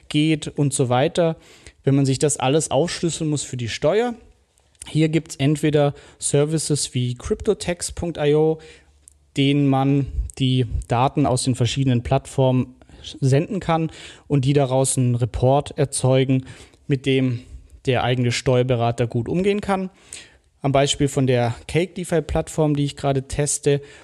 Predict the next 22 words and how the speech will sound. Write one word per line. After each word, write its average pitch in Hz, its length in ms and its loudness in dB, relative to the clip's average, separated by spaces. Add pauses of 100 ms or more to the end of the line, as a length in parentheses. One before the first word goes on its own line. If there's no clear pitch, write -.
(180)
hier 147 440 2 (100)
kann 135 220 -4
man 131 260 0
sehr 127 320 -2
angenehm 135 640 2 (100)
sich - 420 -4
einen 120 540 -2
P-D-F-Report 151 920 0
ziehen, 147 420 -2 (380)
der 135 400 2
wichtig 143 560 -4
in 127 160 0
der 117 300 0 (480)
Landeswährung, 135 840 -2
also 123 200 -6
hier 120 200 -2
in - 100 -8
Euro, 139 480 2 (540)
die 135 340 0
einzelnen 123 480 -2
Erträge 117 500 -4
auflistet. - 640 -8